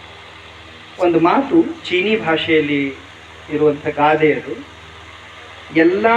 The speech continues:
ನಾಳೆಗಳ ಎಲ್ಲ ಹೂವುಗಳು ಇವತ್ತಿನ ಬೀಜಗಳಲ್ಲಿ ಅಡಗಿವೆ." ಬಹಳ ಸುಂದರ ಮಾತಿದು. ಎಲ್ಲ ನಾಳೆಗಳ ಎಲ್ಲ ಹೂವುಗಳ ಬೀಜಗಳು, ಎಲ್ಲ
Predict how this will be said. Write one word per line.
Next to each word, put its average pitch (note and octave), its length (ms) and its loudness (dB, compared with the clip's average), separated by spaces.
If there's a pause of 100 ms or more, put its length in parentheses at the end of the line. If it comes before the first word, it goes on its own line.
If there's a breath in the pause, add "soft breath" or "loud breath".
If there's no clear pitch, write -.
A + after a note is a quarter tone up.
(120)
ನಾಳೆಗಳ G3+ 680 2 (420)
ಎಲ್ಲ E3+ 360 2
ಹೂವುಗಳು G3 960 0 (640)
ಇವತ್ತಿನ G3+ 500 2 (160)
ಬೀಜಗಳಲ್ಲಿ D#3+ 680 0
ಅಡಗಿವೆ." C3+ 580 -2 (880)
ಬಹಳ D3+ 120 -6
ಸುಂದರ D#3 440 -2
ಮಾತಿದು. D3 540 -6 (1040)
ಎಲ್ಲ F3+ 540 4
ನಾಳೆಗಳ F3+ 640 0
ಎಲ್ಲ E3 640 0
ಹೂವುಗಳ E3+ 600 0 (1160)
ಬೀಜಗಳು, E3 800 0 (960)
ಎಲ್ಲ E3 240 2